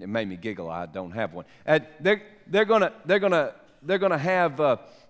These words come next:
uh, they're gonna take a look at all of that. They're gonna look at any assets you have, and before they give you a loan, they need something to secure that loan.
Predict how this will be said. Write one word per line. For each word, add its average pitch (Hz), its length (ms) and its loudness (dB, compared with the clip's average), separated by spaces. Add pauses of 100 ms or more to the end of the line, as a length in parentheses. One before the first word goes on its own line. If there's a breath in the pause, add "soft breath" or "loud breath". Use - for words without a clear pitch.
uh, 131 220 0
they're 175 140 0
gonna 185 240 4 (220)
take 185 240 0
a 165 60 0
look 185 320 0
at 175 140 0
all 208 260 4
of 180 100 0
that. 190 260 2
They're 190 100 -2
gonna 190 200 0
look 208 180 2
at 185 80 0
any 196 180 -4
assets 196 460 -2
you 196 120 -4
have, 202 340 4
and 165 120 -2
before 214 380 2
they 226 160 0
give 190 260 -6
you 202 120 -2
a - 20 -2
loan, 190 280 -2
they 214 140 4
need 208 200 -6
something 196 380 -4
to 151 120 -6
secure 139 680 -6
that 113 280 -2
loan. 113 300 -6